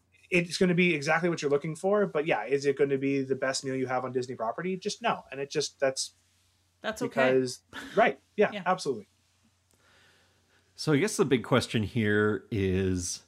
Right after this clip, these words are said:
Speaker 3: what do we think of these resorts? Um, is this something that we would consistently go to? Is it something that we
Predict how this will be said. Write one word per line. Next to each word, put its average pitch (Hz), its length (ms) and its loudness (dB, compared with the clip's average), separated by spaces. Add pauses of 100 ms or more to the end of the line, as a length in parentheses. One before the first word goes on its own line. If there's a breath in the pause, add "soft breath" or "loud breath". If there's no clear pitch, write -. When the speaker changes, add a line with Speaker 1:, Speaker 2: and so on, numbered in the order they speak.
(140)
Speaker 3:
what 113 160 0
do 120 80 4
we 117 120 2
think 95 280 -6
of 87 120 -8
these 98 240 -4
resorts? - 680 -8 (480)
Um, 92 540 -2 (800)
is 110 380 -2
this 139 200 0
something 123 360 0
that 110 120 0
we 113 140 0
would 107 240 -4
consistently 185 720 -4
go 165 300 -4
to? 156 480 -4 (460 loud breath)
Is 110 200 -2
it 101 100 -8
something 104 340 0
that 101 160 -2
we 98 580 -2